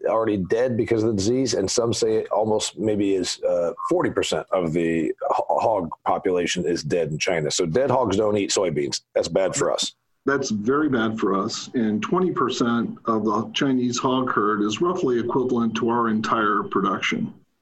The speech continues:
Speaker 1: Right.
Speaker 2: So
Speaker 1: That's,
Speaker 2: that's
Speaker 1: and we
Speaker 2: a
Speaker 1: had
Speaker 2: massive number.
Speaker 1: It's a massive number. The United States of America produces one-fifth the amount of pigs that China does. Just put that in perspective. Half of the world's hogs are all in China. So we know that. Of course, they're not anymore 'cause they're all <laughs> dying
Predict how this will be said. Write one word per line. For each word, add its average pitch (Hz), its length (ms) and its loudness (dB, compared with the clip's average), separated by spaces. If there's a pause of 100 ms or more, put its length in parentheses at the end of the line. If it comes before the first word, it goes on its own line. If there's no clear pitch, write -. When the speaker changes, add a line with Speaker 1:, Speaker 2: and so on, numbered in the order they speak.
(180)
Speaker 1:
Right. 76 200 2
Speaker 2:
So - 120 -2
Speaker 1:
That's, - 200 0 (520)
Speaker 2:
that's 143 180 2
Speaker 1:
and - 0 -
we 127 120 2
Speaker 2:
a 131 80 2
Speaker 1:
had 123 60 2
Speaker 2:
massive - 520 0
number. 107 440 0 (220)
Speaker 1:
It's - 120 -4
a 92 40 4
massive 98 500 2
number. 78 200 2
The 80 40 0
United 107 260 2
States 120 240 2
of 101 80 2
America 101 360 2
produces 85 460 0
one-fifth 92 720 0
the 90 120 2
amount 85 240 2
of - 120 -6
pigs 87 280 0
that - 180 -2
China 85 340 0
does. 65 240 0
Just 87 200 -2
put 107 160 2
that 101 120 0
in - 60 -2
perspective. 90 500 0
Half 123 400 0
of 95 140 0
the 80 100 0
world's 92 460 0
hogs 85 560 0
are 85 160 2
all 87 320 2
in 82 80 -2
China. 92 340 0
So 110 160 2
we 127 160 2
know 160 220 2
that. 113 280 0
Of 101 60 0
course, 110 160 0
they're 101 120 2
not 101 100 2
anymore 104 320 0
'cause 82 100 -2
they're 90 160 2
all 80 100 0
<laughs> - 0 -
dying 117 460 0